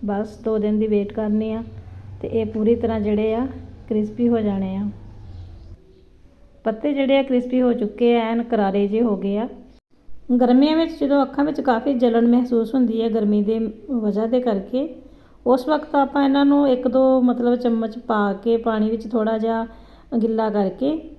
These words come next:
ਤੇ ਕਾਟਨ ਦੇ ਉੱਪਰ ਲਗਾ ਕੇ ਤੇ ਅੱਖਾਂ ਬੰਦ ਕਰਕੇ ਉੱਪਰ ਰੱਖਦੇ ਹਾਂ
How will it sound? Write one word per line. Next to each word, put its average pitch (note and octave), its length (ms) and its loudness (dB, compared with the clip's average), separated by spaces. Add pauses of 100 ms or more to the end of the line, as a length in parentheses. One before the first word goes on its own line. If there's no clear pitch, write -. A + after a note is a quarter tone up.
ਤੇ G#3+ 340 2
ਕਾਟਨ A#3 420 2
ਦੇ C4 100 6
ਉੱਪਰ B3+ 340 2
ਲਗਾ A#3 340 4
ਕੇ A3+ 180 -2
ਤੇ A#3+ 260 2
ਅੱਖਾਂ B3+ 240 -4
ਬੰਦ A3+ 200 2
ਕਰਕੇ G#3+ 260 -2
ਉੱਪਰ A3 220 -2
ਰੱਖਦੇ G#3+ 400 0
ਹਾਂ A#3+ 240 -2